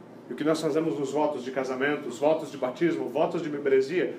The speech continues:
é o que, se não fazer um justo uso do nome de Deus? Para os jovens, isso muitas vezes é uma coisa delicada. Nós vemos um mundo que as palavras são usadas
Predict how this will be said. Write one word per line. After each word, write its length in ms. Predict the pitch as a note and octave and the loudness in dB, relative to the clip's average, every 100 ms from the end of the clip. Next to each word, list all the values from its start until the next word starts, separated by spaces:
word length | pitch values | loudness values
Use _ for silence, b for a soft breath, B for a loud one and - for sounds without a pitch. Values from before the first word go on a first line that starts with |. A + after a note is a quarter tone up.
| B - | B -2
é 220 | D#3 D#3 | -2 0
o 100 | F#3+ | -4
que, 420 | E3+ G3+ F#3+ D#3 - | 0 6 6 4 -8
se 180 | - E3+ | -2 0
não 180 | E3+ E3+ | 2 2
fazer 280 | D#3+ E3 | 0 0
um 300 | E3 D#3+ D#3+ - - C3+ | 0 -2 -4 -6 -8 -6
justo 420 | C#3 G#3+ - F#3+ | -2 -2 -2 -4
uso 300 | F3+ E3 D#3+ | -2 0 0
do 100 | C3 | 0
nome 220 | A#2+ A2+ | -2 -4
de 80 | A2+ | -2
Deus? 500 | G#2+ G2+ - - - - - - - - - - - - - - - - - - - - | -2 -2 -6 -14 -16 -18 -18 -18 -18 -18 -18 -18 -18 -18 -18 -18 -20 -18 -18 -18 -20 -10
Para 120 | - E3 | 0 0
os 100 | E3 | 4
jovens, 480 | E3+ F#3+ D3+ D3 | 4 4 2 -2
isso 180 | E3+ F3 | -4 -4
muitas 240 | E3+ F3 E3+ | -2 0 0
vezes 160 | E3+ | 0
é 20 | |
uma 120 | E3+ D#3+ | 0 2
coisa 180 | D#3 | 0
delicada. 500 | D#3 D#3 D3+ F3 C#3 | 2 0 2 2 2
Nós 140 | C3+ C3 | 0 -2
vemos 240 | D3+ E3 | -2 -2
um 80 | D#3+ | -2
mundo 220 | D#3+ F3 | 0 0
que 100 | E3+ | 0
as 100 | D#3+ | 0
palavras 380 | E3 D3+ D#3 D#3 | 2 2 2 0
são 140 | E3+ | -4
usadas 400 | C#3 D#3 D#3 - | 0 0 0 -6